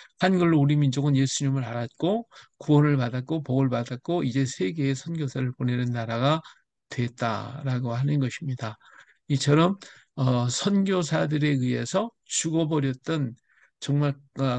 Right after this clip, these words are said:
감춰져서 보급이 안 될 수, 이, 되기가 어려웠던 한글이 선교사들에 의해서 성경과 찬송, 기독교에 의해서 번역이 됐다, 이제 반포가 됐다고 하는 것은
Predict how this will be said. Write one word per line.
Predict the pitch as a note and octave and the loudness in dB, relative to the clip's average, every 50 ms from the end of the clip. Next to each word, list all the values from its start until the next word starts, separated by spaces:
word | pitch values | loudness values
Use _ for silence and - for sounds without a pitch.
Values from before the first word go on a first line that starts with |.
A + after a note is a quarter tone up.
| B2 - | -4 -4
감춰져서 | - - D#3 D#3 C#3+ - E3+ D#3 C#3+ D#3 C#3+ - - E3 E3 D#3+ E3 D#3 - | -2 -2 -2 0 0 0 0 0 0 0 -2 0 0 -2 -2 -2 -4 -4 0
보급이 | C3+ C#3 C#3 C#3 E3 D#3 E3+ C#3+ | 0 0 2 0 -2 -2 -2 -2
안 | - B2+ C3 B2+ | 0 0 -2 0
될 | B2+ D#3+ D#3 D3 | 0 -2 -4 -4
수, | - - - E3 E3+ E3 D#3 D3 B2 - - _ _ _ _ _ _ _ _ | -6 -8 -6 -4 -2 -2 -2 -2 -4 -6 -12 _ _ _ _ _ _ _ _
이, | - F3 C3+ | -4 -4 -4
되기가 | B2+ - D3 D#3 D3+ F3+ D#3+ D#3 | 2 2 2 2 2 2 2 4
어려웠던 | C#3 C#3 C#3+ C3+ B2+ B2 - - C3+ | 4 4 4 2 0 -2 -4 -6 -8
한글이 | A#2+ - E3 E3 D#3 D3 B2+ B2+ C3 B2+ E3+ G3+ F#3 C#3 B2 - _ _ - - _ _ _ | -6 -6 -4 -2 -2 0 0 0 0 0 0 0 -2 -2 -4 -6 _ _ -20 -20 _ _ _
선교사들에 | - - - - G3+ G3+ G#3 G3+ G#3 G3 F#3 C#3 D#3 E3 D#3+ D3+ C#3+ C#3 D3 D3+ | -20 -10 -6 -2 -2 -2 0 0 0 0 0 0 -2 -2 0 0 0 0 0 0
의해서 | D3 C#3 B2+ B2 B2 A#2+ A#2 A#2+ - F3 G3 A#3 A#3+ _ _ _ _ _ _ _ | 0 0 0 -2 -2 -4 -6 -6 -4 -4 -6 -6 -6 _ _ _ _ _ _ _
성경과 | - - - F3+ F3 F3+ E3+ D#3+ D3+ C#3+ C#3 B2+ B2+ B2+ C3 | -6 -4 -2 0 0 0 0 0 0 0 0 0 0 -2 -2
찬송, | C3 - C#3+ D3+ D3 C#3 B2+ B2 B2 B2+ B2 | -2 -4 -4 -4 -4 -2 -4 -4 -4 -6 -4
기독교에 | - C#3 B2+ C#3+ C3+ - - C#3 | -4 -4 -2 -2 -4 -2 -4 -4
의해서 | C3 B2+ A#2+ A#2+ A#2+ A#2+ A#2+ B2 - G3 F#3+ E3 C#3 - - - - - _ _ _ _ | -2 -2 -2 -4 -4 -6 -6 -6 -4 -4 -2 -2 -4 -6 -10 -20 -20 -20 _ _ _ _
번역이 | - - C3+ C#3 C3+ C#3+ C#3 C3 C3+ B2+ | -2 2 2 4 4 4 4 2 0 0
됐다, | C3 A#2+ A#2+ - B2+ A#2+ | -2 -6 -8 -8 -10 -10
이제 | A#2+ B2 - - B2 A#2+ A2+ A2+ A#2 B2+ - _ _ _ | -10 -8 -4 -2 0 0 0 -2 -6 -8 -10 _ _ _
반포가 | - - B2 C3+ C3 D3+ E3 D#3+ D3+ | -2 0 0 2 2 4 4 4 4
됐다고 | C3 C3 B2 - C3 C3 B2 B2 | 4 2 0 -2 -4 -2 -2 -2
하는 | B2 B2+ B2+ B2 | -2 -2 -2 -2
것은 | A#2+ C3 C3+ - G3+ F#3+ D#3+ B2 | -2 -2 -2 -2 -2 -2 -2 -2